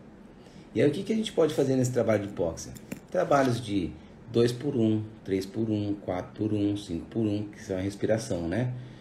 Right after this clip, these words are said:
Duas braçadas, uma respiração, três braçadas, uma respiração, quatro braçadas, uma, e assim por diante,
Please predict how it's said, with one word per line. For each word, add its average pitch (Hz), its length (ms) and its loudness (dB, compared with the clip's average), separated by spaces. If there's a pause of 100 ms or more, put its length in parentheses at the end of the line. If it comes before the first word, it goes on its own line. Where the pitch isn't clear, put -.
(320)
Duas 101 260 2
braçadas, 92 460 0
uma 92 100 0
respiração, 101 680 2
três 98 240 2
braçadas, 90 400 -2
uma 90 100 -4
respiração, 101 680 -2
quatro 95 280 -2
braçadas, 87 420 -2
uma, 90 220 -4
e 110 220 -2
assim 117 200 -2
por 117 160 -2
diante, 87 440 -4